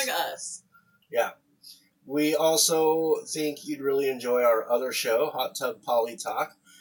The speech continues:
Speaker 2: where we get a bit less educational and bullshit about life and what's going on in our poly world.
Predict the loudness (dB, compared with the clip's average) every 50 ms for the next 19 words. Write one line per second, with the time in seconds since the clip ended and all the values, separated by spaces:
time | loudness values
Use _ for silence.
0 | _ _ _ -2 -2 -2 0 0 -4 -2 0 -2 -2 -2 -4 -4 -4 -4 -4 -4
1 | -4 -2 0 0 0 0 -2 -2 -4 -4 -4 -6 -14 -16 -12 -10 -10 -8 -8 -10
2 | -10 -8 -6 -4 -4 -4 -6 -6 -8 -8 -8 -8 -8 -10 -12 -6 -2 0 0 0
3 | 0 -2 -2 -2 -2 0 2 2 2 2 2 2 0 0 0 -2 -4 -10 -16 -14
4 | -10 -8 -8 -8 -8 -8 -8 -6 -4 -4 -4 -6 -6 -8 -10 -10 -12 _ -10 -10
5 | -10 -10 -12 -14 -14 -12 -12 -12 -12 -14 -20